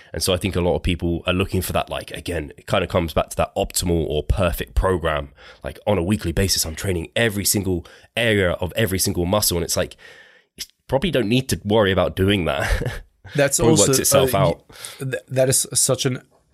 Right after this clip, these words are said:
Speaker 2: I think, important, uh, thing that you've brought up there as well,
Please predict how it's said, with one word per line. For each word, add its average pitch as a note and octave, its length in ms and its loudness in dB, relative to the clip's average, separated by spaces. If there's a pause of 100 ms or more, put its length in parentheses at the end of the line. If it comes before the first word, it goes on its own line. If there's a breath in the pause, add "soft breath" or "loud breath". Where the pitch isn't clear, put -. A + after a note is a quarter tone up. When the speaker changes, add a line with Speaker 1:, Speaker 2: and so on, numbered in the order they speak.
(220)
Speaker 2:
I C3 120 4
think, C#3 220 0
important, A#2 560 0 (100)
uh, G2 280 0
thing A#2 320 0
that A2 160 -2
you've - 160 -6
brought G2+ 240 2
up G2 160 0
there G2+ 160 0
as G2 100 -2
well, A2+ 340 0